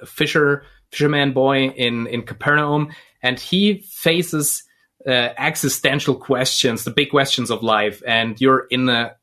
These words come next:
conflict that is relevant to every human being, not only, uh, to Christians. And then you are, are in a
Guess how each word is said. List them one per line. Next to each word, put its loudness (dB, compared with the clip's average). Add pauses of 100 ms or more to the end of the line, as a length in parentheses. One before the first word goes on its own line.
conflict 0 (360)
that 4
is -4
relevant 2
to 0
every 0
human 2
being, 0
not 4
only, 0
uh, 0
to -8
Christians. -4 (460)
And 2 (100)
then 0
you 4
are, 4
are 2
in 0
a -2